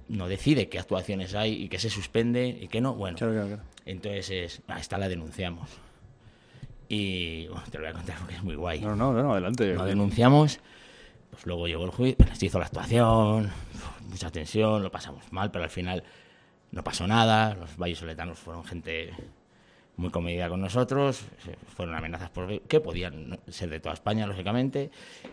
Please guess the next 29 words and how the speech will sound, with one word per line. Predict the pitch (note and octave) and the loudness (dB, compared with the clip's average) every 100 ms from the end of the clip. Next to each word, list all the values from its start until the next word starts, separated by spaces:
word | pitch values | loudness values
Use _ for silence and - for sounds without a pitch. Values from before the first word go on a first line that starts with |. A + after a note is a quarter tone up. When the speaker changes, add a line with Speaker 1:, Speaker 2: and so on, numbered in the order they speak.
| - | -6
Speaker 1:
y, | A#2 A2 G#2 G2 F#2 F2 E2 - | -2 0 0 -2 -2 -2 -4 -6
y | F2+ | -4
no, | E2+ E2 | -4 -2
no | G#2 G2+ | 0 0
fue | G2 | 2
nadie | F#2 F2+ E2+ | 2 2 0
allí | E2 D#2+ | -2 -2
a, | D2+ - - | -4 -6 -8
a | F2 | -4
pegarnos, | F2 A2+ C#3+ E3 D#3+ - - - - - - | 4 6 6 6 4 0 -10 -20 -20 -20 -4
se | - | 0
hizo | G2+ | 2
la | G2 | 2
actuación | - F2 A#2 G2+ | 0 0 2 2
y | |
ya | D2+ | -2
está. | - - - | -10 -16 -4
Y, | C3 C3 | 2 4
mm, | B2 A#2 A2+ A2 - - - - - _ _ | 6 4 4 2 0 -12 -20 -20 -20 _ _
nosotros | F#2 G2+ | -6 0
habíamos | A2+ A#2 C3 | 2 4 4
denunciado | B2 G#2 G#2 B2 D3 - - | 4 2 4 4 4 0 -6
a | F2 | -4
las | F#2 | 0
cinco | B2 B2 | 0 2
y | A#2 | 2
diez | G2 F#2 | 0 0
del | F#2+ | 0
martes | A2 A#2 A#2 G#2 | 0 0 0 -2